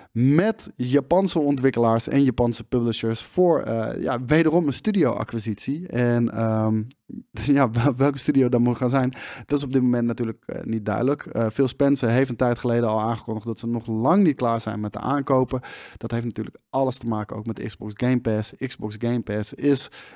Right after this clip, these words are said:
een subscription service. En met die subscription service komen ze er gewoon achter dat het eigenlijk, eh, veel te duur is om continu licentiekosten te betalen.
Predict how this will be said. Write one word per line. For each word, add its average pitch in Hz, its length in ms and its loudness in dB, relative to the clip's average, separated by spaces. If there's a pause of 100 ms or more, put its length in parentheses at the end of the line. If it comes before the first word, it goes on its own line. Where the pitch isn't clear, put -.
een 113 220 -4
subscription 190 800 2
service. 156 580 2 (340)
En 120 180 0
met 117 100 2
die 117 80 -2
subscription 113 600 -4
service 107 560 -4
komen 190 280 4
ze 139 80 0
er 113 80 -2
gewoon 110 220 -2
achter 110 400 -4
dat 113 280 -4
het - 280 -8
eigenlijk, 123 580 -4
eh, - 220 -6
veel 262 300 2
te 190 100 0
duur 151 220 4
is 135 120 -4
om 123 160 -4
continu 127 460 2
licentiekosten 147 920 0
te 131 80 -10
betalen. 113 460 -2